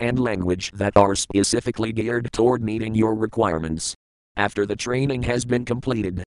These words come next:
you will be able to make use of the model to develop ideas and text for your company's commercial or marketing endeavors. This can be accomplished by giving the model a prompt or topic,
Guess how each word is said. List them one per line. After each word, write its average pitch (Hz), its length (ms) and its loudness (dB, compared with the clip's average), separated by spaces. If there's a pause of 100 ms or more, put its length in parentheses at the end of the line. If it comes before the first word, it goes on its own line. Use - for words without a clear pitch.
(120)
you 107 200 2
will 107 200 2
be 107 180 -2
able 131 240 2
to 120 160 -2
make 117 260 -4
use 123 260 0
of 120 160 0
the 120 80 2
model 95 440 0
to 95 100 2
develop 120 460 0
ideas 113 540 2
and 120 240 -2
text - 380 -2
for 92 200 2
your 95 200 2
company's 113 540 -4
commercial 113 540 0
or 117 180 4
marketing 110 540 0
endeavors. 98 640 0 (400)
This 107 340 0
can 107 200 0
be 104 160 0
accomplished 131 680 0
by 117 160 0
giving 120 320 0
the 120 120 0
model 120 340 2
a 117 60 2
prompt 120 360 0
or 135 160 4
topic, 101 460 0